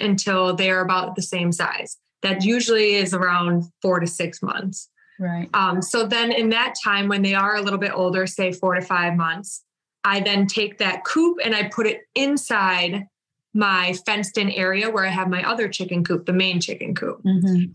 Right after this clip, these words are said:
Speaker 1: So then they can see each other, they can get acclimated
Speaker 2: Yeah.
Speaker 1: for about,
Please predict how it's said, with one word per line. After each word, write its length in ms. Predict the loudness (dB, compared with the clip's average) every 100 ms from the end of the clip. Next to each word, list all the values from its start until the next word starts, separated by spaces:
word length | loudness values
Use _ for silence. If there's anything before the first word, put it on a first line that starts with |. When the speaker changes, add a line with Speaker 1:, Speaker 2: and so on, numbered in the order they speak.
| _
Speaker 1:
So 120 | -4 0
then 160 | 2
they 120 | 2
can 160 | 2 0
see 280 | 0 0 2
each 180 | 2 0
other, 580 | 2 2 2 2 2 0
they 100 | -2
can 140 | -4
get 240 | -4 -6 -4
acclimated 1120 | -4 -4 -4 -2 -2 -2 -2 -2 -2 -4 -6 _ _ _ _ -4
Speaker 2:
Yeah. 160 | 0 2
Speaker 1:
for 140 | 2
about, 520 | 2 2 2 0 -2